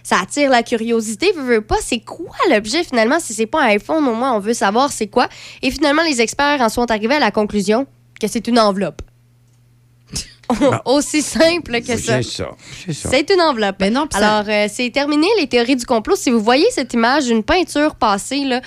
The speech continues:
Speaker 1: euh, qui, qui a l'air un peu de dater avec un homme qui tient quelque chose à la main, là, c-,
Speaker 2: Mm.
Speaker 1: c'est une enveloppe, c'est pas une théorie du complot.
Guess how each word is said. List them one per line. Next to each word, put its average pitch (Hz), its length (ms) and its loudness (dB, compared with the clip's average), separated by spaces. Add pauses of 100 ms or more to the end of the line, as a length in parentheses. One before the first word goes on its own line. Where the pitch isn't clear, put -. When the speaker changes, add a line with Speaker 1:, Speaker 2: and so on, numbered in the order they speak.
(300)
Speaker 1:
euh, 196 360 0
qui, 202 220 -10
qui - 120 -2
a 208 80 2
l'air 247 200 2
un 233 100 2
peu - 140 -2
de 240 120 2
dater 202 340 0
avec 214 240 -2
un 208 140 2
homme 262 120 2
qui - 120 -12
tient 247 160 -2
quelque 240 260 -2
chose 233 260 0
à 214 60 2
la 196 120 2
main, 226 200 2
là, 220 140 0
c-, - 240 -12
Speaker 2:
Mm. 156 160 -4
Speaker 1:
c'est 180 180 -12
une 202 80 2
enveloppe, 214 340 2
c'est - 140 -8
pas 196 160 -6
une 220 140 -2
théorie 262 260 0
du 240 100 -6
complot. 233 380 -2